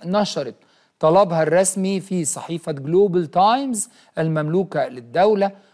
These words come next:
والناطقة باللغة الإنجليزية، حيث أدرجت بعض،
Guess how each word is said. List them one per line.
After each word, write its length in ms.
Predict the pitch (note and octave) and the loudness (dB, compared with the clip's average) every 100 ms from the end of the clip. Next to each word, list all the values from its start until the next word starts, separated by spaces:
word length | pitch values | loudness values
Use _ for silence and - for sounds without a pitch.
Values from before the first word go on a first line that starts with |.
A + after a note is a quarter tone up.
| _ | _
والناطقة 600 | F3 G3+ F3 C#3+ G#3 - | -2 0 0 -2 -6 -4
باللغة 380 | C#3+ C#3+ F#3 F3 | -4 -2 -2 -2
الإنجليزية، 760 | C3+ C#3 C3 B2+ B2+ D3+ A#3 A#3+ | -6 -10 -14 -14 -6 0 0 0
حيث 260 | A3+ A3 | -2 -4
أدرجت 400 | A#3+ G3+ A3+ G#3+ | -4 -2 0 0
بعض، 360 | F3 G#3 G3 | 2 2 2